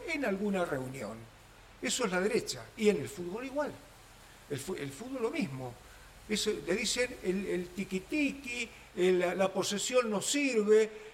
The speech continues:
eh, da, da lo mismo un pase de Iniesta que un pase que un tipo le pegue con los tobillos con tal que llegue a destino, y no es lo mismo. Para la izquierda no es lo mismo. Con la izquierda hay un respeto por el juego,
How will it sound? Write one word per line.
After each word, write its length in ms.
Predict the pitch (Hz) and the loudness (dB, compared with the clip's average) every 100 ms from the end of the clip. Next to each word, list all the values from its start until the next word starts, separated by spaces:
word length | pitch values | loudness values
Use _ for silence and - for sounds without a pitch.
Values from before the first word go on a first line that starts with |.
| - | 2
eh, 440 | 180 180 180 175 175 | 4 6 4 2 -2
da, 160 | 226 | -4
da 140 | - 254 | 0 2
lo 120 | 240 | 4
mismo 240 | 254 214 | 4 2
un 80 | 226 | 2
pase 340 | - 254 233 214 | 2 2 4 4
de 80 | |
Iniesta 840 | 196 220 269 - 247 240 226 - - | 4 4 2 2 0 0 -2 -12 -2
que 120 | 202 | 2
un 100 | 220 | 2
pase 340 | 214 233 - 196 | 4 2 2 0
que 80 | |
un 100 | 196 | 0
tipo 260 | 190 220 208 | -2 -2 2
le 100 | 175 | 2
pegue 240 | 208 208 | 4 4
con 120 | 170 160 | 4 0
los 100 | 147 | 2
tobillos 460 | 180 277 214 196 | 2 2 2 0
con 120 | 170 | -2
tal 160 | 147 190 | -2 -2
que 100 | 165 | -2
llegue 240 | 165 185 | -2 -2
a 40 | 160 | -2
destino, 580 | 143 - 294 214 208 214 - - - | -4 -2 0 2 0 -2 -12 -20 -12
y 100 | 233 | -10
no 160 | 294 339 | -6 -4
es 180 | 131 101 | -4 -8
lo 100 | 117 | -12
mismo. 360 | 127 92 110 113 - - - - - - - | -12 -14 -14 -16 -18 -20 -20 -20 -20 -20 -12
Para 180 | 151 170 | -2 2
la 80 | 185 | 2
izquierda 420 | 185 285 285 190 | 2 0 0 2
no 120 | 214 | 2
es 120 | 190 | 0
lo 120 | 127 131 | -2 -8
mismo. 260 | 120 139 - | -8 -10 -6
Con 140 | 170 | -2
la 80 | 185 | -2
izquierda 360 | 190 285 262 220 | -2 -4 -4 -2
hay 160 | 220 240 | -4 -2
un 120 | 196 | -4
respeto 720 | 165 131 - 277 277 - 226 - - - | -4 -6 -4 -6 -4 -4 -6 -8 -18 -6
por 160 | 143 139 | 0 2
el 100 | 127 | 0
juego, 560 | - 247 226 147 147 | -2 6 6 6 0